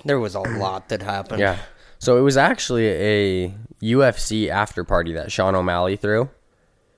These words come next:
Speaker 1: Yeah.
Speaker 2: And they got Leroy to come perform at it. And it was, it was actually,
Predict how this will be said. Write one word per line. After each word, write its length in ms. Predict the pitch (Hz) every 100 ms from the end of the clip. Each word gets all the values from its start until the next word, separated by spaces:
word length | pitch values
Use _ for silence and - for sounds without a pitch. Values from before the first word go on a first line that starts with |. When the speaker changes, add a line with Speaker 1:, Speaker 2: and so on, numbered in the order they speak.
| _ _ -
Speaker 1:
Yeah. 400 | 127 120 117 107 - -
Speaker 2:
And 480 | 117 107 101 95 98 - _ _ -
they 140 | 113 104
got 160 | 95
Leroy 300 | 101 104 98
to 80 | 95
come 180 | 92 95
perform 400 | - - 95 92
at 160 | 90 92
it. 180 | 90 - - _ _ _ _ _ - _ - - - - - _
And 140 | 95 101
it 20 |
was, 280 | 131 135 - -
it 140 | 101
was 120 | 135
actually, 460 | 117 113 - 98